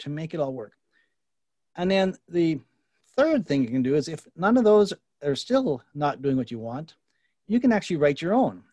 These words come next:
And we've done that as well with a, with a P H P program. You can actually write code that will interface directly into that database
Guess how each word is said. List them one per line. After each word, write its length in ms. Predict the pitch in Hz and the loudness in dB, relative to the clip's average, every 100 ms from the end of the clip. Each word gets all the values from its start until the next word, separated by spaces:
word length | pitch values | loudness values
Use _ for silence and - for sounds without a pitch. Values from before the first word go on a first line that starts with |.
| - | -16
And 160 | 139 160 | -10 -4
we've 140 | 196 | -2
done 180 | 180 160 | 0 0
that 140 | 160 | 0
as 120 | 151 | 0
well 280 | 175 220 127 | 2 2 2
with 200 | 135 127 | -2 -4
a, 240 | 131 123 117 | -4 -4 -6
with 120 | 135 | -10
a 60 | 127 | -10
P 220 | - 160 | -6 -4
H 160 | 143 - | -4 -4
P 120 | 143 | -10
program. 460 | - 170 165 135 135 | -4 -4 -2 -2 -2
You 120 | 143 | -2
can 100 | 147 | -8
actually 220 | 135 139 | -8 -8
write 360 | 120 156 196 - | -4 -2 -4 -4
code 520 | - 220 131 120 131 _ _ _ - | 0 2 2 -4 -10 _ _ _ -6
that 100 | 135 | -4
will 100 | 143 | -2
interface 460 | 190 196 170 151 | -2 0 -2 -4
directly 480 | - 160 190 170 135 | -4 -6 -4 -6 -4
into 200 | 190 196 | -2 0
that 220 | 151 135 | 2 0
database 680 | 139 202 160 117 127 147 | -2 -2 -2 -4 -6 -10